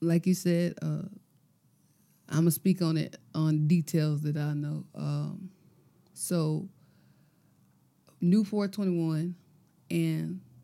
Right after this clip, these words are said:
Spotter, uh, Spotter Gang, which is in New Ellerton, they were beefing. And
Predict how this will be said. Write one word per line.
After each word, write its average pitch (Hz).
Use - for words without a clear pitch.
Spotter, 185
uh, 160
Spotter 190
Gang, 160
which 165
is 156
in 160
New 165
Ellerton, 156
they 175
were 170
beefing. 180
And 160